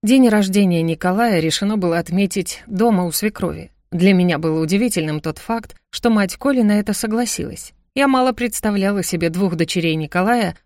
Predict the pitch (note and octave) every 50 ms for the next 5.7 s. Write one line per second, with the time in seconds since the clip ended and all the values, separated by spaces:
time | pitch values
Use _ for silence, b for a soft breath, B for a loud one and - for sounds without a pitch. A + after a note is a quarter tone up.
0 | _ - - - A3+ A3+ A3 - A#3 A3 G#3+ G3 - - G3+ G#3 - - G#3+ -
1 | - - A#3+ C4 A#3+ F3 - - - - - - - E3 E3+ E3+ D#3 E3+ D#3 D3+
2 | D3+ D#3 D#3 D3+ D3 E3+ F3 F3+ D#3+ D#3+ D#3 - - _ _ _ - G3 G3+ G3
3 | F#3 F3+ F3 - A3 A#3+ A3+ - A#3 A3+ G#3+ - F#3+ - A3 G3+ - - F#3+ G3
4 | G#3+ G3+ - F3+ E3+ E3 - F#3 F#3+ F3+ - - - - - D3+ D3 D#3 D#3 F3+
5 | A#3 A#3+ - - A3 G3+ - F#3+ - - - - - -